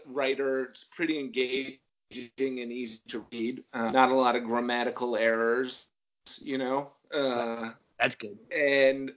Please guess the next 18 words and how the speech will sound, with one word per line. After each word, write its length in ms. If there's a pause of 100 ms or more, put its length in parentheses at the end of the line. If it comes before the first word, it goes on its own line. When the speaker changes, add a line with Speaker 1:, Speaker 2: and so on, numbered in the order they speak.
(120)
Speaker 1:
but 340
the 200
story 580
is 320 (220)
fucking 500
ridiculous. 1080
Like, 220
this 240
guy, 680 (480)
Moe 420
Berg, 640 (320)
was 260
such 460
a 20
weirdo. 760 (340)
And 260
just, 440
like, 360